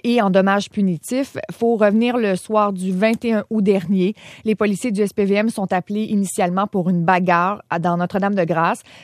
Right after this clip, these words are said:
Euh, Nicolas Gibbs était impliqué, euh, à ce moment-là. Ils arrivent sur place. Les agents tentent de le maîtriser, euh, avec une arme à impulsion électrique, un taser gun, du poivre de Cayenne. Ça ne fonctionne pas. Et ce qu'il faut savoir, c'est qu'ils ont rendu public cette vidéo, euh, hier où on voit une partie de l'intervention.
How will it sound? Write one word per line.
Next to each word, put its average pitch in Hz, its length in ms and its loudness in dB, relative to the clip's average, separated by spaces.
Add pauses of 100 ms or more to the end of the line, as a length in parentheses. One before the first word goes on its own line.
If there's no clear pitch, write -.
Euh, 180 120 0
Nicolas 220 420 -2
Gibbs 220 240 -2
était 220 220 -2
impliqué, 214 480 -8 (320)
euh, 180 200 2
à 185 120 -2
ce - 80 -10
moment-là. 196 340 -2
Ils 226 160 -4
arrivent 208 260 -2
sur - 200 -6
place. 226 320 -4
Les 196 160 -2
agents 202 260 0
tentent 262 260 -6
de 233 60 -4
le 202 80 -2
maîtriser, 196 640 -4 (280)
euh, 175 200 0 (140)
avec 202 340 0
une 214 100 0
arme 214 220 0
à 196 40 -2
impulsion 190 420 -4
électrique, 180 480 -6 (180)
un 202 160 -2
taser 180 320 -4
gun, 208 340 -2 (140)
du 196 160 -4
poivre 240 260 -2
de 190 100 0
Cayenne. 180 420 0
Ça 185 160 -4
ne 175 60 -2
fonctionne 220 560 -4
pas. 190 220 -4 (340)
Et 185 60 -2
ce - 80 -8
qu'il - 100 -18
faut 294 120 -4
savoir, 233 400 0
c'est 214 120 -10
qu'ils 185 200 -6
ont 208 60 0
rendu 196 240 -4
public 220 300 -8
cette 185 160 -6
vidéo, 190 500 -2
euh, 170 80 2
hier 196 300 0
où 202 100 0
on 180 80 2
voit 208 160 0
une 214 80 0
partie 190 280 -4
de 254 60 -6
l'intervention. 180 540 -4